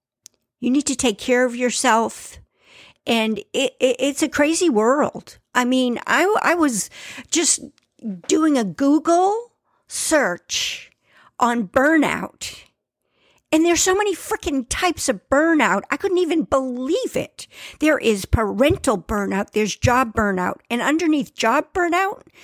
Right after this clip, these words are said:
there's corporate burnout. There's healthcare burnout. There's sales burnout. There's covid burnout. There's Zoom burnout. There's winter weather burnout. There's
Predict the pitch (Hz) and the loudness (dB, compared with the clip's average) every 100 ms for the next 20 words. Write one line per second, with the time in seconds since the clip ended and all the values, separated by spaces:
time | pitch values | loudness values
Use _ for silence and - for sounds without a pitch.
0 | - - - 190 185 - - 202 185 247 | -20 -20 -6 -4 -4 -6 -6 -6 -4 -4
1 | 254 - 277 285 311 320 190 180 - 233 | -6 0 2 4 2 0 -2 -4 -4 -2
2 | 220 - - 277 262 269 262 285 320 - | -2 -4 -2 0 0 0 2 2 0 -2
3 | - - - - - 339 320 - - 302 | -10 -18 -18 -8 0 0 0 -2 0 2
4 | 294 349 370 311 202 220 202 190 180 - | 2 2 2 -2 -4 -4 -2 -2 -4 -6
5 | - 277 - - - 277 339 320 370 - | -4 -2 -2 -4 0 2 2 0 -2 -2
6 | - 269 240 240 247 247 - 233 214 170 | -2 0 2 0 0 -2 0 0 0 -2
7 | 208 294 330 339 349 320 - - - 180 | 0 2 4 2 -2 -6 -12 -20 -8 0
8 | 233 220 214 208 202 - 220 220 202 - | 2 2 0 -2 -2 -2 0 0 -4 -10
9 | - - 214 285 349 392 - 285 277 220 | -14 -10 -4 0 0 -2 -4 -2 -2 -4
10 | 208 240 277 302 339 359 - - - 220 | -6 -4 -2 0 0 -2 -10 -20 -20 -2
11 | 294 302 311 311 320 339 - - _ _ | 2 4 4 4 2 0 -6 -18 _ _
12 | _ _ 311 311 | _ _ 0 0